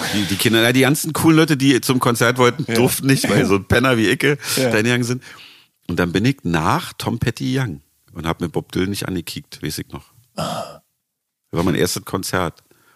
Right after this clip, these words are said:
Speaker 1: Und dann
Speaker 2: Wa-,
Speaker 1: war, weiß ich
Speaker 2: wa-,
Speaker 1: nicht, dann, dann war ganz lange
Speaker 2: wann,
Speaker 1: nix.
Speaker 2: wann, wann, wo fand das statt? Wann war das?
Speaker 1: Das war in, in Weißensee auf der Trabrennbahn,
Speaker 2: Aha.
Speaker 1: wo dann damals auch der Boss gespielt hat,
Speaker 2: Ja.
Speaker 1: wo dieses legendäre,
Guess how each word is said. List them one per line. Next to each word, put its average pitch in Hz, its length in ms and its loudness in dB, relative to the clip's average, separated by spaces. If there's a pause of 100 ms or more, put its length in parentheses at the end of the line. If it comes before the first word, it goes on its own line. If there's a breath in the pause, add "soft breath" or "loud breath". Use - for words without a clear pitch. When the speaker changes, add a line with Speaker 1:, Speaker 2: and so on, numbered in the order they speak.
(100)
Speaker 1:
Und 76 160 -14
dann 82 160 0
Speaker 2:
Wa-, 101 80 0
Speaker 1:
war, 85 300 -2
weiß 87 140 -4
ich 87 80 -6
Speaker 2:
wa-, - 40 -2
Speaker 1:
nicht, 82 120 -2
dann, 110 220 0
dann 104 280 -2
war 101 240 2
ganz 95 260 -2
lange 92 180 0
Speaker 2:
wann, 87 60 0
Speaker 1:
nix. 87 180 -2
Speaker 2:
wann, 101 120 0 (160)
wann, 110 480 -6
wo 127 400 -2 (260)
fand 107 300 -8
das 110 100 -8
statt? 113 300 -8
Wann 101 220 -8
war 107 100 -10
das? 143 220 -12
Speaker 1:
Das - 160 -10
war 85 220 0
in, 87 100 -4
in 82 180 -4
Weißensee 87 480 -2
auf 156 100 -4
der 95 120 -2
Trabrennbahn, 156 800 -6 (100)
Speaker 2:
Aha. - 320 -10
Speaker 1:
wo - 80 -2
dann 85 140 0
damals 95 240 0
auch - 80 -14
der 85 120 -2
Boss 95 220 -2
gespielt 151 400 -8
hat, - 140 -10 (160)
Speaker 2:
Ja. 78 260 -6
Speaker 1:
wo 87 60 -6
dieses 82 240 -6
legendäre, 92 560 0